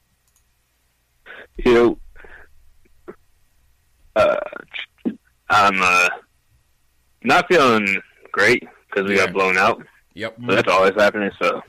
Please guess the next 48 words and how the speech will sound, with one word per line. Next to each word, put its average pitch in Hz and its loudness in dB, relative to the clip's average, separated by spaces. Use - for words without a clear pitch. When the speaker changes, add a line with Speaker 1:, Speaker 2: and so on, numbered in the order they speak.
Speaker 1:
but, 185 -4
you 73 -8
know, - -14
whatever. - -4
I'm 226 2
used 190 -4
to 180 0
it 202 0
at - -16
this 214 -6
Speaker 2:
<laughs> - -14
Speaker 1:
point. - -4
Speaker 2:
Yeah, 180 -8
Speaker 1:
But - 0
anyway, 143 4
Speaker 2:
that's - -6
all 127 -4
Speaker 1:
uh, 113 4
Speaker 2:
happened, 120 -2
so 117 -12
whatever. 113 -12
Speaker 1:
<laughs> - -4
Yeah, 95 2
uh, 139 4
so 147 2
I 135 6
was 160 2
just 214 -6
kinda, 120 2
this, 156 0
this 160 0
thought's 131 2
been 117 0
floating 123 2
in 110 0
my 104 0
mind 110 2
for, 139 2
like, 143 2
a, 139 4
for 135 2
a 127 2
couple 214 2
of 117 4
weeks 117 2
now, 95 -2
but, 107 0
Speaker 2:
Mm-hmm. 120 -14